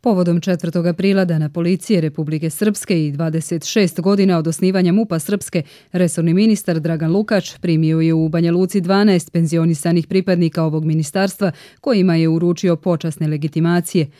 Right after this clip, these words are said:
Povodom Dana policije u Bijeljini je služen parasto za četrnaest policajaca poginulih u odbrambeno-otadžbinskom ratu sa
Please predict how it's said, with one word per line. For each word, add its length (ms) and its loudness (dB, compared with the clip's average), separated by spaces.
Povodom 340 4
Dana 260 2
policije 560 2
u 100 2
Bijeljini 400 4
je 60 2
služen 400 0
parasto 440 0
za 200 -2
četrnaest 580 0
policajaca 680 0
poginulih 600 0
u 80 0
odbrambeno-otadžbinskom 1040 0
ratu 300 -2
sa 260 -4